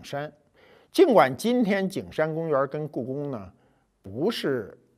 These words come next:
一个单位，就换句话说，你得买两次票啊。但是一般人都会从南侧进故宫，从北侧出来。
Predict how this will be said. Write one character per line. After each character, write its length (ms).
一 120
个 80
单 200
位， 200
就 80
换 240
句 60
话 100
说， 140
你 80
得 80
买 160
两 240
次 240
票 260
啊。 200
但 160
是 300
一 160
般 240
人 240
都 160
会 180
从 360
南 280
侧 280
进 260
故 140
宫， 260
从 220
北 180
侧 200
出 240
来。 120